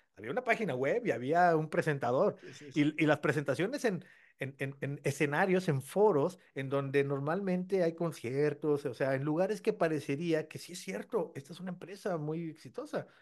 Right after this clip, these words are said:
Speaker 1: pues están haciéndolo aquí en, en, en, en, en donde, en donde juegan los Cowboys de Dallas o así, cosas así en, en, en, en, en estadios. Mucha gente cayó, mucha gente perdió todo, mucha gente,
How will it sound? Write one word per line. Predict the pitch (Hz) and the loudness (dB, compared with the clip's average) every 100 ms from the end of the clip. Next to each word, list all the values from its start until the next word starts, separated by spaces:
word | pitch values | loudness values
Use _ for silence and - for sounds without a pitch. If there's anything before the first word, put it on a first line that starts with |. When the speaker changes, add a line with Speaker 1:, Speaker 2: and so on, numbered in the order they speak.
| _ | _
Speaker 1:
pues | - - | -20 -14
están | - 165 | -12 -10
haciéndolo | 160 175 180 156 | -8 -6 -2 -2
aquí | 139 170 | -2 -4
en, | 170 160 | -6 -6
en, | 127 139 | -10 -12
en, | 127 - | -12 -14
en, | - 123 - | -14 -16 -12
en | 123 | -10
donde, | 120 123 120 117 - - _ | -8 -6 -8 -8 -12 -20 _
en | 135 | -6
donde | 135 131 | -4 2
juegan | 151 196 175 | 4 4 2
los | 143 | -2
Cowboys | 170 185 185 190 | -4 -4 -2 -4
de | 165 | -4
Dallas | 139 220 196 143 143 | -6 -2 2 2 2
o | |
así, | 131 180 | -2 -4
cosas | 180 180 196 175 | -2 0 2 0
así | 147 160 | 0 0
en, | 151 - | -2 -6
en, | 127 139 | -8 -8
en, | 131 131 | -8 -10
en, | 120 127 | -10 -10
en | - 123 | -10 -10
estadios. | - 165 156 196 - _ _ _ _ _ - | 0 2 2 -4 -10 _ _ _ _ _ -8
Mucha | 156 143 | -6 0
gente | 139 143 | -2 0
cayó, | 143 165 277 | -2 -2 -2
mucha | 143 135 127 | -6 -6 -6
gente | 135 | -8
perdió | 123 113 123 | -6 -4 -4
todo, | 123 127 196 - _ | -2 -2 -4 -10 _
mucha | 160 175 | -8 -8
gente, | 185 196 185 170 - | -4 -4 -2 -4 -8